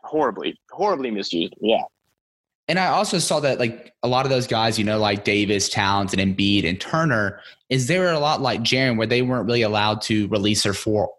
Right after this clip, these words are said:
Speaker 2: full arsenal. I mean, shoot, Calipari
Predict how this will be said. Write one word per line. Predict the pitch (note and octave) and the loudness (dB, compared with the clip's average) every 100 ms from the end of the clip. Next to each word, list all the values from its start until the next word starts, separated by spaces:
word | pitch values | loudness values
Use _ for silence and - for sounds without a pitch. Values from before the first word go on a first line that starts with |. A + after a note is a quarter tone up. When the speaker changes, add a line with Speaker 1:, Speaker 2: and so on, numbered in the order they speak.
| - | -4
Speaker 2:
full | D3+ A2 | 0 2
arsenal. | A#2 A2+ - F2 - - - - | 0 -2 -4 -4 -6 -6 -6 -4
I | E3 | -2
mean, | F#3+ F#3+ C#3+ G2+ | 2 2 2 0
shoot, | - C#3 F#2+ - _ _ _ - | 0 2 0 -2 _ _ _ -16
Calipari | - E3+ G3 C#3+ D#3 D#3 D#3 C3+ - | -4 0 0 0 0 2 2 0 -4